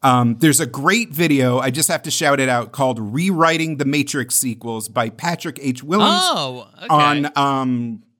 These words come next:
Speaker 1: on YouTube, where he breaks down a lot of these points and kind of lays out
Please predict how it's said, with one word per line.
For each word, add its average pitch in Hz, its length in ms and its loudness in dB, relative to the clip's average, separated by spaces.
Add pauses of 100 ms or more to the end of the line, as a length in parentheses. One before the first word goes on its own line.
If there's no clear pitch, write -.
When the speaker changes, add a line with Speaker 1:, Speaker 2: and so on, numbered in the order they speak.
(340)
Speaker 1:
on 139 200 2
YouTube, 156 520 0 (300)
where 190 120 4
he 240 180 0
breaks 233 360 2
down 208 200 0
a 175 60 2
lot 156 320 4
of 202 80 0
these 202 180 -2
points 185 460 -2
and 170 160 -2
kind 254 180 2
of 208 120 0
lays 170 420 0
out 170 320 2